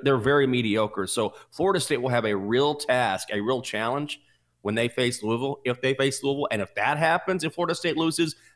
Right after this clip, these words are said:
then that's your path for maybe Texas getting in. But ultimately,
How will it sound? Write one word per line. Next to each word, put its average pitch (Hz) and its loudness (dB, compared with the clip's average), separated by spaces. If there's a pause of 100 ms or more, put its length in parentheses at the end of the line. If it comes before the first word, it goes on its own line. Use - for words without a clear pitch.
(120)
then 139 4
that's 156 2
your 147 -2
path 131 0
for 113 -4
maybe 110 -2
Texas 107 -4
getting 98 -4
in. 101 -4
But 98 -4
ultimately, 113 0